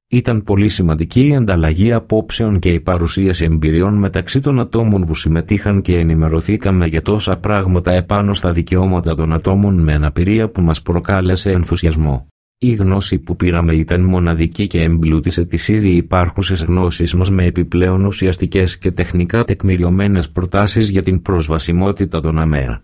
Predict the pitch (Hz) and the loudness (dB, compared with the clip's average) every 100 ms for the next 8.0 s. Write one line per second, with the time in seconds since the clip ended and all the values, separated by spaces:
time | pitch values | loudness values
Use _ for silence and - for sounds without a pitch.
0 | _ _ _ - 117 113 120 123 117 87 | _ _ _ -4 -2 0 0 2 2 2
1 | 71 - 67 69 - 110 - 120 101 90 | 0 -2 -2 -2 -2 -2 0 0 0 0
2 | 82 85 82 78 78 80 80 76 87 90 | 0 0 0 2 0 0 -2 -2 -2 0
3 | 87 90 92 85 76 73 73 87 98 90 | 0 0 2 0 0 0 0 0 0 -2
4 | 82 76 82 78 - 95 92 82 - 101 | -2 -2 0 -2 0 -2 0 -2 -2 -2
5 | 107 127 113 - 85 82 85 95 95 92 | 0 0 0 0 2 2 2 2 2 2
6 | 92 107 - 92 87 82 92 92 87 - | 0 -2 -2 -2 -2 0 0 2 0 -2
7 | 80 87 - 104 101 90 92 98 98 90 | -2 -4 -2 0 2 2 2 2 2 0